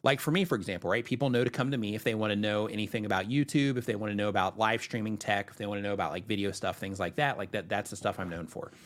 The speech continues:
So in your particular case, you're gonna get known for something over time, right? So what you wanna think about is you wanna think about, okay, one, what is it I'm gonna offer that I'm gonna get known for?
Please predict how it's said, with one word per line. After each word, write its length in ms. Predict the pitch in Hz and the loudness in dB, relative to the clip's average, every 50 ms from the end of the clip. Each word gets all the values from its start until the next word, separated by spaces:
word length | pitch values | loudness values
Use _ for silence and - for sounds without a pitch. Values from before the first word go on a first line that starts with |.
| - - - - - - - - | -18 -16 -16 -16 -18 -18 -12 -6
So 340 | - - 156 127 120 117 113 | 0 4 6 6 6 4 2
in 120 | 117 107 | 0 0
your 140 | 113 120 127 | 2 2 2
particular 340 | - - 147 139 - 160 156 | 2 2 0 2 4 2 2
case, 300 | - - 127 110 110 - | 2 2 2 2 2 0
you're 80 | 127 | 0
gonna 120 | 127 135 143 | 0 2 2
get 120 | 143 120 | 2 2
known 200 | 120 143 165 175 | 0 0 0 0
for 120 | 170 - 98 | 0 -2 -2
something 340 | - 80 - - 64 - - - | -4 -4 -6 -6 -10 -12 -10 -6
over 200 | - 107 98 95 | -2 -2 -2 0
time, 320 | - - 139 120 71 - - - _ - | 2 0 0 0 0 -6 -10 -16 _ -4
right? 260 | - - 90 113 160 - - - - - - - - - - | -2 0 0 0 -2 -6 -10 -20 -20 -20 -20 -20 -20 -14 -8
So 380 | - - 160 135 127 120 117 | -2 2 4 6 6 6 4
what 240 | 110 104 131 127 123 | 4 4 4 2 4
you 100 | 123 127 | 2 2
wanna 200 | 127 127 117 101 | 2 2 2 0
think 260 | - - 170 175 - | 2 2 2 4 4
about 280 | 123 107 92 87 95 104 | 4 4 4 2 2 0
is 120 | 110 101 | 0 0
you 80 | 117 117 | 0 0
wanna 120 | 113 107 | 0 0
think 200 | 104 - 117 101 | 0 0 0 0
about, 220 | 123 110 104 98 107 | 4 4 4 4 4
okay, 280 | 107 - 110 85 - - _ _ _ _ _ _ _ _ _ _ _ _ _ _ _ - - | 2 2 0 0 0 -4 _ _ _ _ _ _ _ _ _ _ _ _ _ _ _ -12 -2
one, 460 | - 131 156 180 160 127 113 117 131 - _ - | 4 6 6 8 6 6 2 0 -2 -4 _ 0
what 180 | 123 131 127 147 | 2 4 4 4
is 100 | 135 139 | 4 2
it 60 | 143 | 2
I'm 80 | 143 | 2
gonna 140 | 151 151 147 - | 2 0 0 0
offer 280 | - 185 190 - - 107 | 0 -2 -2 0 0 -2
that 60 | 104 | -2
I'm 80 | 104 | -2
gonna 120 | 104 104 104 | -2 -2 -2
get 140 | 110 107 82 | -2 -2 -2
known 180 | 95 92 90 | -2 -4 -4
for? 260 | - - 92 87 87 | -4 -4 -4 -4 -4